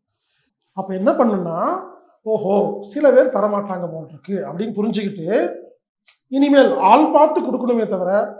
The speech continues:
கொடுக்கவே மாட்டேன்னு சொல்லக்கூடாது. நாம என்ன தப்பு பண்றோம்னா, ஒரு இன்சிடென்ட் நடந்துச்சுன்னா நமது கேரக்டரே மாத்திடுறோம், ஆட்டிடியூட் தான் மாத்தணும்.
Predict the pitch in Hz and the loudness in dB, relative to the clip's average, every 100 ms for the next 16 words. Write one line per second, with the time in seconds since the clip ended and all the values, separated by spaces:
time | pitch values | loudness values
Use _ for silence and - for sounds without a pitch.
0 | - - 262 285 247 254 247 214 247 233 | -12 -4 -2 2 6 6 6 4 2 -2
1 | 202 202 196 185 160 160 165 147 147 _ | -2 -4 -6 -8 -10 -12 -16 -18 -20 _
2 | _ _ _ _ _ - - - _ _ | _ _ _ _ _ -20 -20 -20 _ _
3 | _ _ _ 135 _ _ _ 139 _ _ | _ _ _ _ _ _ _ _ _ _
4 | _ _ _ _ _ _ - 226 226 262 | _ _ _ _ _ _ -2 2 4 4
5 | 330 262 - 254 220 214 190 190 233 294 | 6 4 6 6 6 2 2 2 4 4
6 | 320 - - _ _ _ 226 262 262 311 | 2 -6 -18 _ _ _ 2 2 2 0
7 | 359 330 247 247 226 254 240 262 240 247 | 2 4 6 4 0 0 0 0 -2 -2
8 | 247 302 359 359 339 349 302 226 240 185 | 4 6 6 4 2 6 6 6 2 -2
9 | 170 226 - _ _ _ _ _ _ _ | -4 -10 -20 _ _ _ _ _ _ _
10 | _ _ _ _ _ _ _ _ 196 247 | _ _ _ _ _ _ _ _ -4 -2
11 | 262 220 214 180 - - | -2 2 2 0 -6 -14